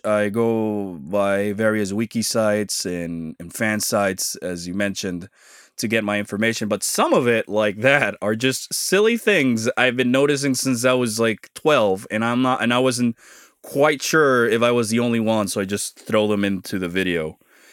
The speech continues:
um, and stuff like that, because I, I wanna make the information that you can find in all these other websites digestible,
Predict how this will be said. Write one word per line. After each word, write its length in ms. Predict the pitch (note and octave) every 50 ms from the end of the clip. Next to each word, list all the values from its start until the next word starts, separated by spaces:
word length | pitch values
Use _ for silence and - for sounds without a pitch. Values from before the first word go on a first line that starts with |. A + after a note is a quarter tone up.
| - - _ _ _ -
um, 340 | F#2 F#2 F2+ F2 E2 D#2+
and 80 | E2+ F2
stuff 260 | - - G2+ F#2 E2+
like 160 | F2 F2+ F2+ F2
that, 160 | F2+ F2+ E2+
because 240 | G2+ A#2 - B2+ C3
I, 120 | C#3+ D3+ -
I 60 | D3+
wanna 260 | E3 F3 F#3+ G3+ F#3
make 320 | F3 F3 E3+ E3+ - - - -
the 260 | - C3+ C3+ C3+ C3+ C3+
information 880 | C#3+ C#3+ - - C#3 A#2+ A#2+ A#2 A2+ A#2+ - - C#3+ C3 B2+ A#2+ A#2 -
that 120 | G2+ A2 A2+
you 120 | A#2 A#2+
can 140 | - B2 A#2
find 240 | - - A#2+ A#2 A#2
in 80 | A2+ A#2
all 100 | A#2 A#2
these 180 | A#2+ A#2+ A2
other 160 | A#2+ A#2+ A2+ A2
websites 500 | G2+ G#2+ G#2+ - - B2 A2+ A2+ - -
digestible, 720 | - G2+ F#2+ F2 G2+ G#2 G2+ - - C#3 C#3+ D3+ F3+ G3